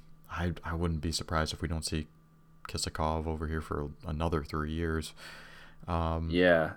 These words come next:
Speaker 1: you know, I mean, it's just play the long game. You know, you hope, you hope it doesn't turn into one of those things where it, he go, they go long enough where they just become, um, an unrestricted free agent,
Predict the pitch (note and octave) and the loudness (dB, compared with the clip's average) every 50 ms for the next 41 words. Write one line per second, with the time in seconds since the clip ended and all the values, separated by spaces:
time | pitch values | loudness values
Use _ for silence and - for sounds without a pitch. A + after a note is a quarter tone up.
0 | - - D#2+ D#2 D#2 D#2 D#2 D#2 D2 D2 - - F2+ E2 E2 D#2+ D#2+ E2 D#2 - | -6 -4 -2 0 0 0 0 -2 -2 -4 -6 -4 -2 0 0 0 0 0 -2 -2
1 | - E2 - - - - - - - - - - - - - - - - - - | -2 -2 -2 -4 -6 -10 -18 -20 -20 -20 -20 -20 -20 -20 -20 -20 -20 -20 -20 -20
2 | - - - - - A#2+ A2+ G#2+ G2 G2 F#2+ G2 G2 F#2+ G2+ G2+ G2+ G2+ G2+ G2 | -20 -20 -12 4 12 12 12 12 12 12 10 10 10 10 8 8 8 8 8 8
3 | F#2+ F#2+ G2 G2 G2 G2+ F2+ G2+ A2 A2 - - - - - - - - - G#2 | 8 8 8 10 8 8 12 12 12 12 12 6 -4 -8 -10 -10 -6 0 2 2
4 | F2+ D#2+ A#2 A#2 - G#2+ F2+ G2+ F#2+ F2+ F#2+ F#2 F#2+ F#2+ G2+ G2+ G2 F#2 F2+ F#2 | 4 6 4 6 6 4 4 4 4 2 0 -2 0 0 2 2 2 2 4 4
5 | F2 F2+ F2 E2+ E2+ E2+ - - F2+ F2+ F2+ E2+ D#2 E2+ E2+ E2+ E2 E2 E2 D#2+ | 4 4 4 4 4 4 4 2 2 2 0 0 2 4 6 6 6 6 6 4
6 | E2 D#2+ - - - - - - F#2 D#2+ - F2 E2+ E2+ E2+ - F#2 F2 E2 F2 | 4 2 0 -2 -6 -8 -6 -6 -2 2 4 4 6 4 4 2 2 6 8 6
7 | F2 E2 E2+ E2 E2 E2 D#2+ E2 E2 E2 - - E2+ E2 E2 D#2+ D2+ D#2+ E2 D#2 | 6 8 6 4 4 4 2 2 0 0 0 0 0 2 2 2 2 2 0 0
8 | E2 D#2 - - E2 - E2+ E2 E2 D#2+ D#2+ D#2+ D2+ - - - - - - - | 0 -4 -4 -6 -2 0 2 2 2 2 0 -2 -4 -6 -12 -14 -14 -14 -14 -16
9 | - - - - - F#2 D#2+ D#2 D#2+ D#2 D2+ D2+ D2 D2+ D#2+ F2 F2 E2 D#2+ D2+ | -18 -20 -20 -12 -6 -4 -2 0 0 0 -2 -2 -4 0 2 2 2 2 0 0
10 | - - F2 - - - - - E2 D#2+ D#2+ E2+ E2+ F#2 A#2+ C#3 - | 0 0 0 0 -4 -8 -2 0 0 0 2 0 0 0 -2 -2 -4